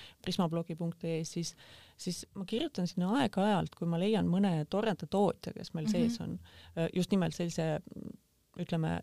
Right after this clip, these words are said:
Speaker 1: ikkagi veel, ma ei saa isegi öelda enam väikse, aga ikkagi nagu, äh, tootja, kes toodab toitu ise tõesti mitte tehase kogustes
Speaker 2: Just.
Speaker 1: ja, ja oma perega kättpidi sees, heas mõttes,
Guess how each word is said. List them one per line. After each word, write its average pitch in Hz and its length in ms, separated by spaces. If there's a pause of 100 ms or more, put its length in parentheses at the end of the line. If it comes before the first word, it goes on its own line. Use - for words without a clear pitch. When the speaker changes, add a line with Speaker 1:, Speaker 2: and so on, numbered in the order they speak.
Speaker 1:
ikkagi 180 340
veel, 165 300 (800)
ma 190 80
ei 214 80
saa 262 160
isegi 220 240
öelda 226 300
enam 160 140
väikse, 202 680 (380)
aga 175 200
ikkagi 208 260
nagu, 175 260
äh, 170 600
tootja, 208 400
kes 170 160
toodab 214 340
toitu 208 280
ise 190 220
tõesti 170 440 (360)
mitte 160 680
tehase 175 340
kogustes 143 520
Speaker 2:
Just. - 40
Speaker 1:
ja, 151 200
ja 151 180
oma 170 160
perega 156 400
kättpidi 156 420
sees, 165 300 (340)
heas 135 220
mõttes, - 320